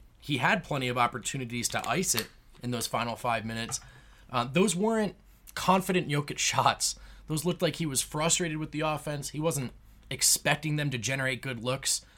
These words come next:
And I, I would classify these as almost screw it shot attempts in clutch time from a really, really savvy player. So that was, that was, uh,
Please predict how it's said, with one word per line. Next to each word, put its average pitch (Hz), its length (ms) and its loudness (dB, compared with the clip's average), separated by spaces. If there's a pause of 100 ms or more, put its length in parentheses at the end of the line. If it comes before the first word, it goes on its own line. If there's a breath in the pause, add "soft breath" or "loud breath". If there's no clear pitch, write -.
(280 soft breath)
And 127 120 0
I, 120 180 4
I 139 140 8
would 156 140 4
classify 143 640 2
these 135 260 0
as 117 100 -6
almost 127 360 2
screw 120 500 2
it - 200 -2
shot 117 300 2
attempts 104 340 -4
in 107 100 -6
clutch - 320 -6
time 104 300 0 (400 loud breath)
from 151 140 0
a 151 80 2
really, 143 300 2
really 143 220 0
savvy 123 360 4
player. 110 500 -4 (360 soft breath)
So - 120 -6
that 135 140 2
was, - 240 4 (480 soft breath)
that 135 140 2
was, 151 200 4
uh, 139 480 4